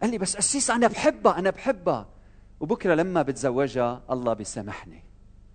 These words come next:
وبرأيي هيدا الشي، آه، مؤلم جدًا بصراحة لما سمعت، لأنه هيدا منه حب ومنه إيمان ومنه صلاح أبدًا. هيدي مش محبة صحيحة، هيدا مش صلاح، هيدا مش بحسب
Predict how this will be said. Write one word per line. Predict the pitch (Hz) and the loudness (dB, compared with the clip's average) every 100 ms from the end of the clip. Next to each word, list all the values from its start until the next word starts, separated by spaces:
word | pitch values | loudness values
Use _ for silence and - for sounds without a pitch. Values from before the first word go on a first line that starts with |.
| - - - - - | -20 -20 -20 -14 -2
وبرأيي | 151 175 156 139 120 | 4 6 4 2 2
هيدا | 151 131 | 2 -2
الشي، | 120 - 160 147 113 | -4 -4 -2 0 0
آه، | 107 98 98 - - - - - 143 | 0 -2 -6 -18 -20 -20 -20 -6 -2
مؤلم | 180 156 131 | 0 0 0
جدًا | 170 151 131 101 - | -2 0 0 -2 -6
بصراحة | 110 117 131 120 | -2 0 0 -2
لما | 107 110 | -4 -6
سمعت، | 110 135 131 113 - - - - - - | -6 -4 -2 -2 -6 -14 -20 -20 -14 0
لأنه | 175 240 233 208 | 2 4 2 4
هيدا | 202 214 180 165 | 6 8 8 8
منه | 254 311 294 | 6 8 4
حب | - 320 320 - - - - - - - | 8 8 8 2 -20 -20 -20 -20 -10 0
ومنه | 160 233 262 262 | 6 6 6 4
إيمان | 240 226 247 269 262 240 - - | 4 6 8 8 6 0 -6 0
ومنه | 185 208 190 160 | 4 4 4 -2
صلاح | - 117 98 - - - - - - | -2 -2 -4 -6 -16 -20 -20 -4 0
أبدًا. | 165 143 92 80 - - - - 143 | 2 0 0 -16 -20 -20 -20 -8 -4
هيدي | 131 | 0
مش | 180 - | -2 -2
محبة | 156 120 147 110 | -6 -6 -8 -8
صحيحة، | 113 110 - 110 - 76 - - - | -10 -10 -12 -14 -14 -20 -20 -16 -6
هيدا | 175 | -2
مش | 185 - | 0 -2
صلاح، | - 147 147 123 - | -2 4 6 4 0
هيدا | 143 156 | -4 -2
مش | 240 170 | -2 -2
بحسب | 165 175 - 123 | -4 -4 -2 -4